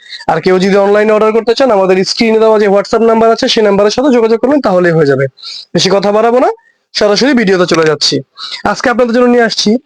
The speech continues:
ওয়ার্ল্ডের টপ ক্লাস ব্র্যান্ড এডওয়ার্ড পলো। এইটার ব্যাপারে যদি আমি বলি, একটু আপনাদেরকে বলে নেই, এটা হচ্ছে কানাডিয়ান একটা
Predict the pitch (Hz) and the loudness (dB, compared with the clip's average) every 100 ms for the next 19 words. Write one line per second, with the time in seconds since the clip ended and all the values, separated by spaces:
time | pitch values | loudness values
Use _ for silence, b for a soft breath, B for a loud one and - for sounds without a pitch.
0 | B - _ 170 220 247 254 196 - 294 | B -20 _ 0 2 2 0 -2 -2 -2
1 | 285 277 254 214 208 185 - 208 220 220 | 0 0 0 2 0 0 -2 -2 0 0
2 | 190 180 139 127 _ _ _ _ _ _ | 0 -2 -2 -4 _ _ _ _ _ _
3 | _ _ _ 233 247 285 269 277 277 269 | _ _ _ -2 0 0 2 0 2 0
4 | 240 247 254 247 233 240 226 226 233 269 | 0 0 2 2 2 2 2 2 2 0
5 | - 240 214 214 214 226 220 220 202 285 | 0 0 0 0 0 0 2 2 0 -2
6 | - _ - 202 214 226 226 233 220 254 | -4 _ -4 -2 0 -2 -2 0 0 -2
7 | _ _ _ _ _ _ _ B B 226 | _ _ _ _ _ _ _ B B -2
8 | 240 247 247 240 226 | 0 0 0 0 -2